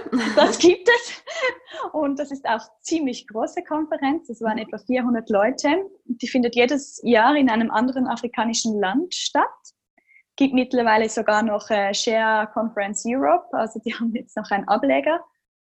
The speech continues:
Speaker 1: Und ich ging eigentlich, äh, dann letztes Jahr dorthin, also Anfangsjahr, um mich, ähm, neue Kontakte zu knüpfen auf der Suche nach einem Partner mit, äh, Biozertifizierung und habe dort, ja, dann zwei spannende Partner gefunden.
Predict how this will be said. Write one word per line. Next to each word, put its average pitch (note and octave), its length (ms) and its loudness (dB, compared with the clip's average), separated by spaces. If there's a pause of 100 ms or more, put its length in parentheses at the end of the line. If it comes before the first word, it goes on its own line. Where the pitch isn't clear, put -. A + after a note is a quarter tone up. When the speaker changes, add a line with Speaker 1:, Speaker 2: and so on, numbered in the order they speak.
(120)
Speaker 1:
Und A#3+ 200 2
ich B3 240 -4 (100)
ging C4 180 4
eigentlich, C4 340 4
äh, A#3 200 6
dann A#3 240 0
letztes D4 300 -6
Jahr D4 180 0
dorthin, D4 680 -4
also A3+ 260 -8
Anfangsjahr, B3 920 0
um A#3 300 -2
mich, A#3+ 300 -8
ähm, G#3 520 -4 (160)
neue A#3 260 2
Kontakte B3+ 500 0
zu C4+ 120 -6
knüpfen C4 480 0
auf A#3 120 0
der A#3+ 100 0
Suche A#3+ 300 -4
nach A3 160 -4
einem G#3+ 260 -2
Partner A3+ 380 2
mit, A3 200 -2 (120)
äh, G#3 180 0
Biozertifizierung C4 1160 2 (480)
und A3+ 180 -2
habe A3 220 2
dort, G#3+ 400 4
ja, G#3 440 0 (520)
dann A3 640 2
zwei C4 560 2
spannende C4 500 0
Partner A#3 400 -4
gefunden. C4+ 560 -2